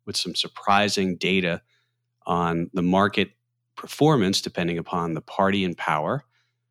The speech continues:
Uh, Spencer, this is, uh, guest appearance number three. Welcome back.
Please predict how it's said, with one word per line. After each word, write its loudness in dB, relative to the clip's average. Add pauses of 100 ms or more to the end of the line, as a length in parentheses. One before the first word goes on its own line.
(200)
Uh, -4
Spencer, 0
this -2
is, 0
uh, 2
guest 0
appearance -2
number 2
three. -2
Welcome 0
back. -4